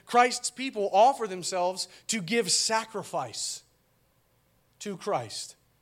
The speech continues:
They offer themselves in holiness, to be a people who seek to honor Christ as holy, because he is holy. They offer themselves to Christ to do whatever their Lord and their King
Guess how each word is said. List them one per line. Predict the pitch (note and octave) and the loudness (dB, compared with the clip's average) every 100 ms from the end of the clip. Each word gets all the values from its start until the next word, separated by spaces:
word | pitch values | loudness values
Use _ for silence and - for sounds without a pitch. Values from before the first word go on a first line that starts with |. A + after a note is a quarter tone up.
| _ _ _ - | _ _ _ -10
They | D#3+ | 2
offer | G3+ G3+ G#3 | 2 2 -2
themselves | F#3 E3+ G3 F#3 E3 | -8 -6 -4 -4 -4
in | F3 | -6
holiness, | D#3+ - G#3+ G3+ D#3 A#2+ G#2+ - - _ _ _ _ _ - | -6 -2 0 0 -6 -10 -14 -14 -14 _ _ _ _ _ -12
to | |
be | F3 G#3+ | -4 -2
a | |
people | G#3 A#3 A#3 G#3 | 0 -2 -2 -6
who | F#3 | -4
seek | - - A#3 A#3+ | -4 -4 -6 -12
to | - G3+ | -14 -8
honor | F3+ F3+ F#3+ | 0 0 0
Christ | F3 - G3 E3 C#3+ - - - | -6 -6 -4 -4 -6 -8 -12 -16
as | - F3+ F3 | -6 -4 -4
holy, | - G3 D3+ B2 - - | -6 -8 -8 -14 -18 -12
because | F#3+ G3+ | -6 -4
he | - G#3 | -4 0
is | G#3 F#3+ E3+ - - | 0 0 -2 -10 -18
holy. | - G#3+ G3 C3 - _ _ _ - | -4 -4 -4 -8 -16 _ _ _ 0
They | G#3+ | 4
offer | A3+ A#3+ B3 | 8 8 8
themselves | A#3 G#3+ A#3 G#3+ - | -2 0 2 2 0
to | B3+ B3+ | -4 -2
Christ | B3+ A3 F#3 | 2 4 4
to | - | -2
do | F#3 C4+ | -4 -2
whatever | C4+ B3+ C#4 B3+ | 2 4 2 2
their | A3+ | 0
Lord | G#3+ G#3+ B3 F#3 - | 0 0 0 0 0
and | G#3 | 0
their | G#3+ G#3 | 2 0
King | G#3 C4+ A#3+ F3 | -2 -4 -2 -4